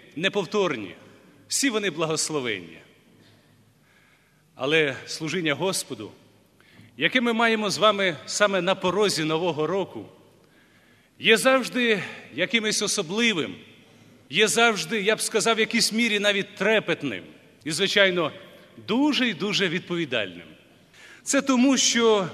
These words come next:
за нашими плечима відрізок часу довжиною в дві тисячі восьмий рік.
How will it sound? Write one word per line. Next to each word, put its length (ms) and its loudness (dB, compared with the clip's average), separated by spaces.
за 180 2
нашими 420 2
плечима 680 0
відрізок 640 -2
часу 460 -2
довжиною 640 -2
в 520 -16
дві 140 -2
тисячі 480 0
восьмий 460 0
рік. 340 -2